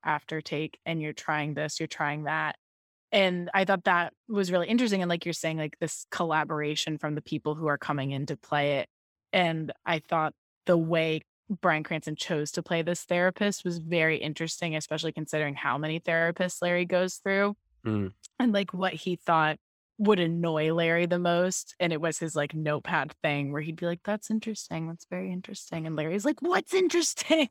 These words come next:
Speaker 1: <laughs> So,
Speaker 2: Yeah.
Speaker 1: yeah, it was, it was great. <laughs>
Speaker 2: That's very good. Um, my next one is, oh yeah, the New York Theater. I just said, uh, in the,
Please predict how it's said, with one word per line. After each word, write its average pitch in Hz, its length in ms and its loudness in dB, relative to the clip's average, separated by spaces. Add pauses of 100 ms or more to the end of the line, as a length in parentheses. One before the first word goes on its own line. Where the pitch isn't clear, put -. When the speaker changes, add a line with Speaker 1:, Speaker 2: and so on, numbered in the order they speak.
Speaker 1:
<laughs> 277 400 -4 (1400)
So, 135 380 0
Speaker 2:
Yeah. - 220 -6
Speaker 1:
yeah, 151 320 2 (260)
it 190 100 2
was, 165 200 -4
it 165 120 -6
was 151 140 -6
great. 82 320 -10 (120)
<laughs> - 260 -10
Speaker 2:
That's 101 240 -2
very 87 260 -6
good. - 260 -10 (1700)
Um, 113 440 4
my 110 140 4
next 123 300 0
one 104 200 2
is, 101 500 -2 (540)
oh 117 40 4
yeah, 101 140 6
the 98 100 2
New 113 100 6
York 110 200 2
Theater. 104 280 -2
I 123 100 4
just 147 200 0
said, 170 220 4 (140)
uh, 120 140 -4
in 160 200 4
the, 151 200 4